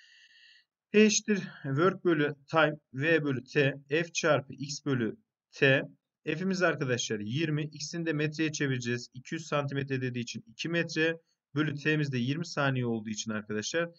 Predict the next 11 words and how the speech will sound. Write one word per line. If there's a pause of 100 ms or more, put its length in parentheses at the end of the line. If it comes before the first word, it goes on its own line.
(220)
zamanı
saniye
alacağız.
O
da
saniye
olarak
vermiş
zaten. (280)
Yirmiler
gitti.